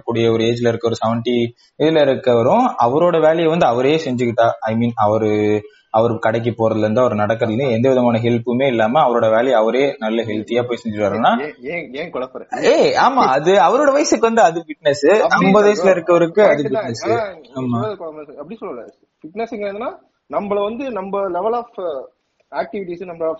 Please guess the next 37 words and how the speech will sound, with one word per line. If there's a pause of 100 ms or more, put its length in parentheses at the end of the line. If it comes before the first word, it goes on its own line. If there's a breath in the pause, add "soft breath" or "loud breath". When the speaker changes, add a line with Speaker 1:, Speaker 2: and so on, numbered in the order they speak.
(100)
Speaker 2:
level
of
strength,
energy
நம்மள
இருந்து
நம்ம
ஒரு,
ஒரு
லெவலுக்கு
improvement
பண்றோம்
பாத்தியா,
அதுதான்
fitness. (320)
Speaker 1:
ஏ,
பாத்தியா,
இப்ப
Speaker 2:
ஃபிசிக்
Speaker 1:
நம்மளே
Speaker 2:
வந்து
Speaker 1:
வந்து,
நம்மளே
வந்து
இப்படி
வந்து
ஓலோலா (100)
போட்டு
வந்து
குழப்பிட்டு
இருந்தோம்னு
வச்சுக்கேன்,
பாத்த
கேக்குறவனுக்கு
வந்து
சுத்தமா
புரியாது.